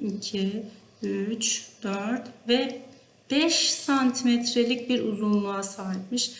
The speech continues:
Kısa kenarımızı hemen ölçelim. Bir, iki, üç santimetrelik bir uzunluğa sahip gençler dikdörtgenimizin kısa kenarı. Alanını bulmak istersek kısa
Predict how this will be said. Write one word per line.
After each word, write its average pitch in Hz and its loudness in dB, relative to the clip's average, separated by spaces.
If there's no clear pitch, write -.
Kısa - 0
kenarımızı 233 4
hemen 202 2
ölçelim. 190 2
Bir, 196 2
iki, 208 -2
üç 294 2
santimetrelik 269 0
bir 254 2
uzunluğa 226 2
sahip 180 -4
gençler 185 0
dikdörtgenimizin 190 -6
kısa 226 -4
kenarı. 190 -2
Alanını 285 8
bulmak 294 6
istersek 247 2
kısa 269 -2